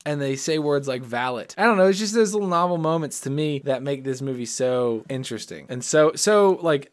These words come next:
it just brings me back to, you know, this is the kind of movie, this came out when we were in college, but it is, like, the new, in my mind, what I would imagine to be, like, the new male freshman in college poster movie.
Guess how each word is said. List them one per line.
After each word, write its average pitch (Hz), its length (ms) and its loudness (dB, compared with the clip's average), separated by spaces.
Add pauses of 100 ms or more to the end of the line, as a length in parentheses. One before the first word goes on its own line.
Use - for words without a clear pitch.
(120)
it 160 220 -2
just 151 120 -2
brings 170 160 0
me 151 60 -2
back 147 280 0
to, 135 340 -2
you 175 140 -2
know, 160 160 -2
this 196 300 -6
is 190 140 -4
the 196 80 -2
kind 180 360 -4
of 156 220 -4
movie, 175 400 2
this 202 180 -2
came 208 200 -2
out 170 160 2
when 160 140 0
we 165 120 0
were 156 140 0
in 151 220 -4
college, 120 460 -2
but 131 140 -2
it 127 100 -6
is, 123 180 -4
like, 123 240 -2
the 120 200 -8
new, 147 680 2 (160)
in 131 160 -6
my 135 160 -2
mind, 120 240 -4
what 135 100 2
I 131 60 2
would 120 120 0
imagine 127 380 -4
to 113 80 -12
be, 110 200 -6 (220)
like, 123 160 -8
the 131 80 -4
new 131 580 2
male 127 400 0
freshman 123 480 -6
in 113 100 -6
college 104 600 -4 (220)
poster 98 460 -8
movie. 92 460 -14